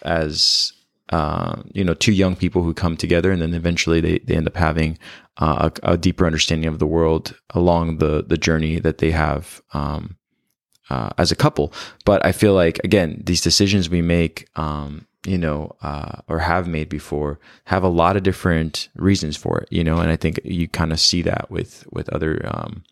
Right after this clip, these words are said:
families that come together. You're like, "Oh, you know something much deeper, and, and that's why I've chosen you." I mean, you even see that on our first date now. People,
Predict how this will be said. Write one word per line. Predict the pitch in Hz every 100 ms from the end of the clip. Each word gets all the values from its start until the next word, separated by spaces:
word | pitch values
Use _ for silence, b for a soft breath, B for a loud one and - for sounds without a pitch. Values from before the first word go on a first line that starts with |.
| _ _ -
families | - 110 101 67 -
that | - -
come | 80
together. | 78 - 82 78
You're | -
like, | - -
"Oh, | 90 95 - -
you | 98 101
know | 104
something | 90 - 85 80 85 87
much | 87 82
deeper, | - 92 - -
and, | - 69 _ b b b b
and | - 80 73 71 - -
that's | 80 -
why | 90 78
I've | - -
chosen | - 87 - -
you." | -
I | 85
mean, | 90
you | 98
even | 104 95
see | - 87
that | 85
on | 78
our | 76
first | - 85 76 85
date | 82 95
now. | - - - B B B
People, | 92 95 90 85